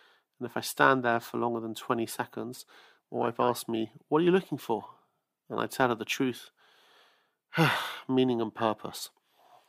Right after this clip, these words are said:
<laughs> So, so instead I'll have some chocolate and that will try to fill in that gap. If a person feels empty, they feel like, "I need more, and if I will just get this, if I achieve this, I'll be happy."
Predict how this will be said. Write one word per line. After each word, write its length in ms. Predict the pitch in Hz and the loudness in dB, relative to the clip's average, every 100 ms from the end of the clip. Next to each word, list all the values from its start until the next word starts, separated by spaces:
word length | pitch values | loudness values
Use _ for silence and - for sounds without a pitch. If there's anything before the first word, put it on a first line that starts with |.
| _ - _ - - - - | _ -20 _ -10 -8 -8 -12
<laughs> 160 | 170 147 - | -10 -10 -10
So, 260 | - - - _ - - - | -10 -10 -10 _ -20 -20 -20
so 180 | - 135 | 0 4
instead 300 | 123 - 131 | 4 6 6
I'll 120 | 107 | 6
have 120 | 110 | 0
some 160 | 110 - | -4 -6
chocolate 440 | - 107 - 104 101 | -6 -6 -6 -8 -8
and 160 | 101 | -8
that 120 | 98 | -8
will 300 | - 104 104 - - _ | -6 -6 -8 -10 -20 _
try 240 | - 160 139 | 0 4 4
to 340 | - 127 120 - | 4 0 0 -6
fill 300 | - 143 131 | 6 8 8
in 160 | 123 | 6
that 220 | 120 113 | 0 -4
gap. 300 | 117 113 - - _ _ _ _ _ _ _ _ _ _ - | -4 -6 -6 -18 _ _ _ _ _ _ _ _ _ _ -6
If 60 | - | -4
a 60 | |
person 340 | 156 233 233 208 | 0 2 2 -2
feels 380 | - 160 147 - | 0 0 -2 -4
empty, 540 | 131 - - - 101 - _ - | -10 -10 -12 -12 -14 -18 _ -12
they 80 | |
feel 420 | 127 - 143 139 127 | -12 -4 0 0 0
like, 380 | 120 117 - - _ _ _ - | -2 -6 -10 -20 _ _ _ -4
"I 100 | 131 | 2
need 380 | 139 156 175 143 | 4 4 2 0
more, 320 | 147 127 101 | 2 2 2
and 100 | - | -4
if 140 | 131 143 | -4 0
I 60 | |
will 140 | 139 135 | 0 0
just 440 | 123 180 180 - | 2 0 0 -4
get 160 | 175 151 | -4 -4
this, 540 | 131 151 160 - - - _ _ | -6 -4 -2 -4 -6 -8 _ _
if 80 | - | -2
I 80 | 131 | 0
achieve 500 | 127 - - 185 175 | 0 2 2 2 0
this, 220 | 208 - | -2 -2
I'll 120 | - 123 | -8 -4
be 160 | 120 | -4
happy." 420 | - 120 - - | -4 -6 -10 -20